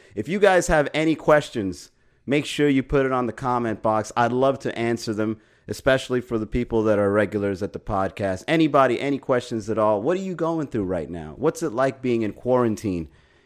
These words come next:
in the Magic City? Huh? The Sunshine State. Now it's the roof over our head state. Sushi Diaz, what's up? Kira says she does stand-up. Where do you do stand-up, Kira? Obviously not here in Miami.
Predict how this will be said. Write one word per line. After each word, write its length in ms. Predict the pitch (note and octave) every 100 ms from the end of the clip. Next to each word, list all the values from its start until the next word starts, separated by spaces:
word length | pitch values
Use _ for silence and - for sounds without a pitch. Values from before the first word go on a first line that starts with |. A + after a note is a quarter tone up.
| _
in 180 | B2+ C#3
the 60 | C3+
Magic 380 | C3 B2+ A#2
City? 400 | - C#3 A#2 D#2+ - _ _ _ _ _ _ _ _
Huh? 320 | - C3 D3 C3+ _ _
The 100 | A2+
Sunshine 680 | - E3+ F3 E3+ F3 D3+ C3
State. 500 | A2+ - A#2+ F2+ - _ _ _ _ _ - _ _ _ -
Now 240 | B2 C3+
it's 160 | C3+ -
the 100 | B2+
roof 240 | C#3+ D3
over 300 | D3 C3+ C3
our 120 | B2
head 280 | A#2+ C3 A#2
state. 400 | - - F#2 D2+ _ _ _ _ _ - - _ - _ -
Sushi 500 | - E3 D#3 D#3 B2+
Diaz, 480 | C#3+ D3 C#3+ B2
what's 240 | A2+ A2+ -
up? 400 | B2 G2 - -
Kira 320 | - G3 G3
says 300 | F#3 E3+ E3+
she 140 | -
does 240 | D#3 D#3+ D#3
stand-up. 380 | - D3 C3+ A2
Where 100 | E3+
do 80 |
you 40 | F#3+
do 120 | F#3+
stand-up, 420 | - D#3+ F3+ A2+
Kira? 320 | - A#2 C3+ C3+
Obviously 520 | - B2+ D3+ A#2+ - A2
not 160 | A2
here 160 | A2+ A2+
in 80 | A2
Miami. 480 | G2 A2 B2 A2